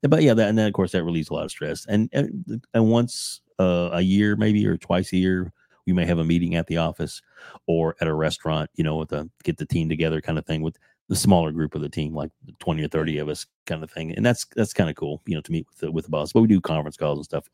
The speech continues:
all day long. So it's not like I don't have a,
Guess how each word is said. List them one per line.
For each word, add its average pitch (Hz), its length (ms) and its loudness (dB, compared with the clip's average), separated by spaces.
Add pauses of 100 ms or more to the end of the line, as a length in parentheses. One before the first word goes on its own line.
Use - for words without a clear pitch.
all 78 180 2
day 76 160 -6
long. 73 280 -10 (520)
So 76 280 -6 (120)
it's 101 160 0
not 101 140 4
like 87 180 -2 (880)
I - 60 0
don't 90 360 0
have 110 260 4
a, 107 160 2